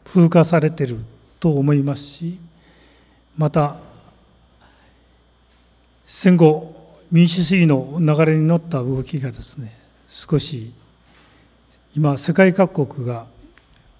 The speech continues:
違った方向に流れているような気がします。特に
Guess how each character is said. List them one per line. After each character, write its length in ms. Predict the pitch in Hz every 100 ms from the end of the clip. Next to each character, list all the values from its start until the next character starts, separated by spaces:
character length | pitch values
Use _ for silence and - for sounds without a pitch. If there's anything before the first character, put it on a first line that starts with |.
| _ _ _ _ _ _ _ _ _ _ _ _ _ _ _ - 170
違 100 | 196
っ 40 |
た 160 | 175 214
方 180 | 208
向 140 | 202 180
に 120 | 131
流 120 | 131 131
れ 100 | 131
て 120 | 135
い 40 | 123
る 60 |
よ 80 | 120
う 20 |
な 140 | 110 110
気 180 | -
が 100 | 117
し 180 | 110 -
ま 120 | 113
す。 580 | 113 - - - - _ _ _ _ _ _ _ _ _ _ _ -
特 200 | 175 185
に 340 | 165 135 -